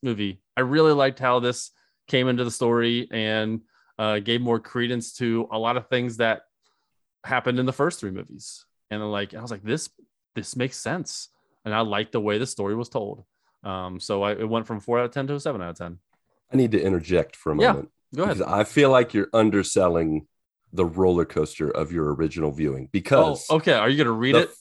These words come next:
Speaker 2: first time you re-,
Speaker 1: <laughs>
Speaker 2: watched the movie, after you watched it, and I quote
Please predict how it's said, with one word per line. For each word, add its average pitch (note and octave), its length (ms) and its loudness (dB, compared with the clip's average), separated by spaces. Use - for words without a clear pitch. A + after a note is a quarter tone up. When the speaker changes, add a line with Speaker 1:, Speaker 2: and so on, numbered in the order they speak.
Speaker 2:
first D#3 320 4
time C#3 240 4
you A#2+ 140 4
re-, A#2 280 4
Speaker 1:
<laughs> - 40 -8
Speaker 2:
watched A2 420 2
the A2+ 80 0
movie, A2+ 480 4
after D#3+ 400 0
you D3+ 160 4
watched B2+ 400 4
it, D#2+ 160 0
and G#2 160 4
I A2 100 6
quote A2 440 2